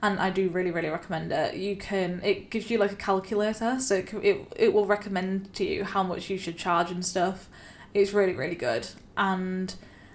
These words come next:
you can actually just reach out to brands and ask, and that is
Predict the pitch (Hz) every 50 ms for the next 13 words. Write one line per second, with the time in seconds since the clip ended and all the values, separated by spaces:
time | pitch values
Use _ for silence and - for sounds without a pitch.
0 | - - - - - - - - 220 220 214 - - 233 - - 202 196 202 226
1 | 202 190 196 196 - 196 190 185 - 170 175 175 - 190 185 190 175 175 180 180
2 | 185 185 - - - 226 202 - 208 196 196 196 202 - - - - 214 208 208
3 | 202 - - - 196 214 202 185 - - - -